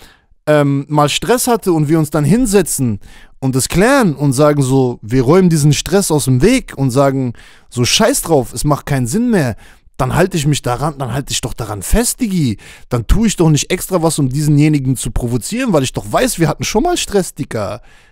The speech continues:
So. Du tust es so ab, als ob das so eine Nichtigkeit ist. Ja, ja, ich hab ihm halt mal geschrieben, dann haben wir halt telefoniert und so.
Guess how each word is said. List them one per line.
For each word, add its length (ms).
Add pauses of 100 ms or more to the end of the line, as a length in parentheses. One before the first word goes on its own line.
(120)
So. 320 (500)
Du 100
tust 340
es 120
so 140
ab, 280
als 160
ob 140
das 180
so 80
eine 120
Nichtigkeit 680
ist. 180
Ja, 440 (640)
ja, 440 (180)
ich 160
hab 120
ihm 140
halt 160
mal 100
geschrieben, 500
dann 120
haben 160
wir 100
halt 140
telefoniert 600
und 140
so. 300